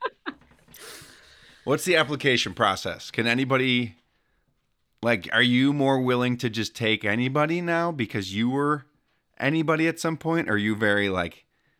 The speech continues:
Speaker 2: they must know what they're doing?
Speaker 1: You know, I, <laughs> I think at the beginning, when anybody's starting their own business, or for me, this rang true at least, I didn't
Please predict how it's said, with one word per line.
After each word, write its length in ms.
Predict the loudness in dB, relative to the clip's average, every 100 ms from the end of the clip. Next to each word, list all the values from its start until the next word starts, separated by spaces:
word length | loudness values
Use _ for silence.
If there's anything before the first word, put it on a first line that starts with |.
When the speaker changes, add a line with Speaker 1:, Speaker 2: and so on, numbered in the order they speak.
| _ _
Speaker 2:
they 120 | -4
must 320 | -2 -2 -4 -6
know 140 | -6
what 160 | -6 -10
they're 100 | -10
doing? 400 | -10 -12 -16 -20 _ _ _ _ _ _
Speaker 1:
You 100 | -4
know, 680 | -2 2 2 4 4 2 0 0
I, 680 | 0 0 -2 -2 -2 -4 -6 -8
<laughs> 460 | -10 -10 -20 -12 -6
I 60 |
think 220 | -2 0 0
at 120 | -2
the 80 | -2
beginning, 880 | -2 -4 -4 -2 0 0 0 -4 -4
when 180 | -2 0
anybody's 480 | 0 0 0 -2
starting 720 | -6 -4 -2 -2 -4 -4 -8 -10 _ _ _
their 200 | -4 -2
own 180 | -2 -6
business, 800 | -6 -6 -6 -6 -6 -10 -16 -20 _ _
or 100 | 0
for 180 | 2 2
me, 220 | 4 4
this 340 | 4 2 -4 -6
rang 220 | -4 -2
true 260 | -2 0 2
at 100 | 2
least, 320 | 0 0 -2 2
I 140 | 4
didn't 380 | 4 2 -2